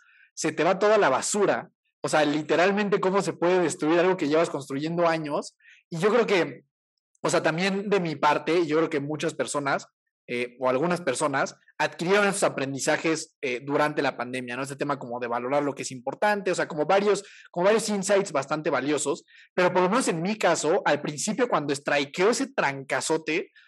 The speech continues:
pues sí es bien duro, ¿sabes? Así, sí, o por lo menos para mí fue bien fuerte. Entonces, como que me interesa saber si tú muy rápido cambiaste ese chip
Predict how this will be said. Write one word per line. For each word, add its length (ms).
pues 120
sí 240
es 120
bien 220
duro, 240
¿sabes? 320
Así, 240
sí, 140
o 240
por 100
lo 60
menos 160
para 180
mí 140
fue 140
bien 180
fuerte. 280
Entonces, 400
como 180
que 120
me 60
interesa 260
saber 120
si 200
tú 340
muy 240
rápido 400
cambiaste 400
ese 160
chip 300